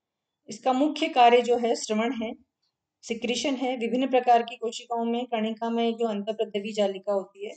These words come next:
जो रफ endoplasmic reticulum होती है, उसमें जो संश्लेषित पदार्थों का स्था-, स्थानांतरण गोल्गी complex में होता है और वहां से ये प्लाज्मा झिल्ली द्वारा पिनोसाइटोसिस की क्रिया द्वारा कोशिका से बाहर निकाल दिए जाते हैं। तो मेन जो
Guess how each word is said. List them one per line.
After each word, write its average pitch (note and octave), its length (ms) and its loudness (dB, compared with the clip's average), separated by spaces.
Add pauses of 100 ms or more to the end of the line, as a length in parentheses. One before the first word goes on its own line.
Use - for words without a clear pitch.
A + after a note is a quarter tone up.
(140)
जो G3 440 -8 (160)
रफ A#3 200 2
endoplasmic G#3 640 -4
reticulum G3+ 460 -6
होती G3+ 240 -8
है, G#3+ 60 -4
उसमें A#3+ 320 -2
जो A#3+ 280 0 (100)
संश्लेषित A3+ 580 -6
पदार्थों G#3+ 380 -2
का G#3 160 -6
स्था-, G3 640 -10
स्थानांतरण G#3+ 640 -4
गोल्गी G3 340 -2
complex A3 480 -6
में C4 80 -6
होता B3+ 200 -6
है D4+ 140 -8 (500)
और A#3+ 120 2
वहां C#4 280 2
से D#4+ 120 -2
ये C#4+ 180 0
प्लाज्मा A3+ 360 2
झिल्ली A3+ 520 -4
द्वारा G#3 320 0 (680)
पिनोसाइटोसिस A#3 720 2
की A3 100 -20
क्रिया G3 260 -2
द्वारा F#3 220 -4
कोशिका - 440 -12
से - 160 -14
बाहर F#3+ 280 -6
निकाल D#3+ 260 -16
दिए - 180 -20
जाते F#3+ 280 -12
हैं। G3 60 -10
तो A3 60 -6
मेन A#3 360 0
जो A#3+ 280 0